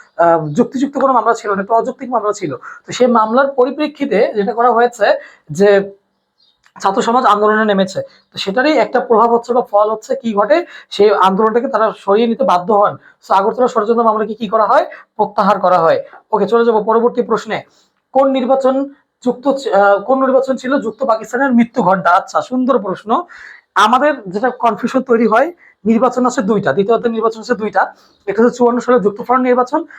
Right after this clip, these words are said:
আর একটা হচ্ছে সত্তর সালের নির্বাচন। এখন আমরা পড়ে যাই কনফিউশনে, আমরা কোনটা দিব? আমি কি চুয়ান্ন সালের নির্বাচনকে দিব নাকি হচ্ছে সত্তর সালের নির্বাচনকে দিব? দুইটার মধ্যে কনফিউশন তৈরি হয়, but এই কনফিউশন দূর করার জন্য একটু ক-, খালি কথা খেয়াল করবা যে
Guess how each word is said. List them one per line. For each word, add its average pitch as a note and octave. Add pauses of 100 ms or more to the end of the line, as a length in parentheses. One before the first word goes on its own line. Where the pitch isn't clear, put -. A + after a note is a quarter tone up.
আর G3
একটা G#3
হচ্ছে A#3+
সত্তর A3+
সালের G#3+
নির্বাচন। D#3+ (300)
এখন G#3
আমরা B3
পড়ে B3+
যাই B3+
কনফিউশনে, G#3
আমরা F3
কোনটা C4+
দিব? F3+
আমি G#3
কি A3+
চুয়ান্ন G#3+
সালের B3
নির্বাচনকে C4
দিব D4 (340)
নাকি A3+
হচ্ছে A3+ (220)
সত্তর A#3+
সালের A#3
নির্বাচনকে G#3
দিব? E3
দুইটার A3+
মধ্যে B3+
কনফিউশন B3+
তৈরি C4
হয়, A3 (300)
but A3
এই A#3+
কনফিউশন A#3+
দূর A3+
করার A#3+
জন্য B3+
একটু B3
ক-, A3
খালি A#3+
কথা A3
খেয়াল A#3
করবা A#3
যে A#3